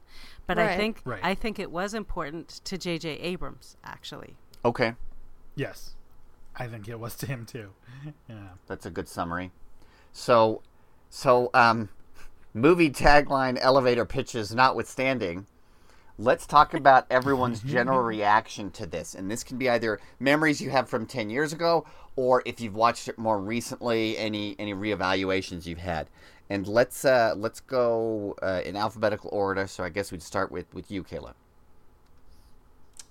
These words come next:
Speaker 2: Um, all right. So, <sighs> uh, it's hard, it's hard to sum up my general reaction to this film because, as you, as you mentioned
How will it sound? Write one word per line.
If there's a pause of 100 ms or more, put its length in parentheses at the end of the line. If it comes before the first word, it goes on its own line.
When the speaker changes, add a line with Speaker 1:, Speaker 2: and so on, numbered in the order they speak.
(200)
Speaker 2:
Um,
all
right.
So, (500)
<sighs>
uh, (220)
it's
hard,
it's
hard
to
sum
up
my
general
reaction
to
this
film
because,
as
you,
as
you
mentioned